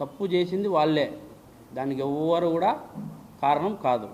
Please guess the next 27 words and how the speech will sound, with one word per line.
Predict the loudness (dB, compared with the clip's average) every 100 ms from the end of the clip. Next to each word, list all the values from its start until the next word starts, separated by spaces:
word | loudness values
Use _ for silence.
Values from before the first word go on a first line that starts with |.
| -18 -20 -20 -12 -2
కేవలం | 2 4 2 2
రాజకీయ | 4 2 2 -2
ప్రోద్బలం | -2 -4 -2 -2 -2
కోసము, | -2 -4 -4 -4
ఎంపీ | -2 -4 -6
టికెట్ | -8 -8 -6
కోసం | -6 -6 -4
జరిగిన | -4 -4 -8
హత్య | -8 -6 -4
అది, | -6 -14 -20 -20 -20 -20 -20 -20 -20 -20 -10
అంతే. | -4 -2 -4 -6 -16 -8
అంతకు | -4 -2 0
మించి | -2 0 0 2 0
అది | -2 -4 -4 -4 -4 -4
ఏ | 2 4
దానికి | 6 4 4 2
జరిగినది | 0 2 2 0 0
కాదు. | 0 0 -4 -8 -18 -12 -2
ఏదో | 4 6 6 4 2 0 -4 -8 -20 -20 -20 -20 -20 -20 -20 -8
భరత్ | -2 0 2
యాదవ్ | 4 4
అనేవాడు | 4 2 0
చెప్తా | -2 -2 0
ఉన్నాడు | 0 0 0 -4 -4 -8
నిన్న, | -6 -4 -4 -6 -14 -20 -20 -20 -18 -6
ఆ, | -4
షమీం, | -2 -2 0 0